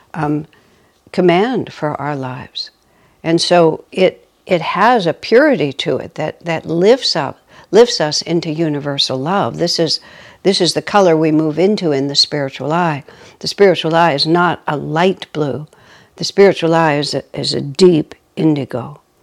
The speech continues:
And we speak of it as a, a blue field, but it's really an indigo field, because we, we sort of start on the edge of blue, but then we have to go deeper into the indigo before we see it.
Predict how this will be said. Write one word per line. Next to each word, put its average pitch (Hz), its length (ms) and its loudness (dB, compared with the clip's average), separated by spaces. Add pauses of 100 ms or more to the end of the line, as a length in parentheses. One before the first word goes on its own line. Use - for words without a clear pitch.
(140)
And 165 120 2
we 170 80 2
speak 269 320 0
of 160 120 4
it 147 180 -2
as 151 240 -6
a, 151 200 -8
a - 80 -8
blue 170 340 2
field, 160 580 2 (440)
but 170 140 0
it's 156 160 -4
really 165 260 4
an 131 140 -2
indigo 180 560 2
field, - 560 -16 (520)
because 147 300 -6
we, 165 200 2
we 165 100 -4
sort 170 200 2
of 151 100 -2
start 214 500 2
on 160 140 -2
the 156 120 2
edge 165 180 0
of 151 140 -6
blue, 170 400 8
but 139 200 -2
then 151 140 0
we 156 100 -2
have 151 180 -6
to 151 80 -6
go 151 160 -2
deeper 156 400 -2
into 151 280 -4
the 147 160 -4
indigo 165 380 0
before 151 380 -4
we 147 100 -4
see 180 260 0
it. 143 240 -4